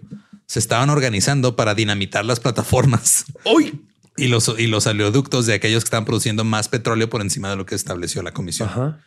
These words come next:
Speaker 1: Fue de, Ok, yo voy a hacer mi parte, pero si veo que alguien est-, no lo está
Speaker 2: Le voy a
Speaker 1: haciendo,
Speaker 2: partir la madre a ese
Speaker 1: voy
Speaker 2: cabrón.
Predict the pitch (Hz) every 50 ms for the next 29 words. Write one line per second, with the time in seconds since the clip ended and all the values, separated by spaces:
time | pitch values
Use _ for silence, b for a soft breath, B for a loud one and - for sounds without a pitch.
0 | b b b b b b b b _ - - - 101 98 95 95 92 92 90 -
1 | 107 101 95 101 107 127 135 - 165 156 165 151 160 170 180 202 202 247 233 -
2 | 156 - 110 107 113 120 117 156 147 160 175 - - - - 123 123 127 143 151
3 | 151 143 147 147 131 127 135 165 180 - - 151 139 151 147 151 143 143 139 131
4 | 127 139 135 120 113 107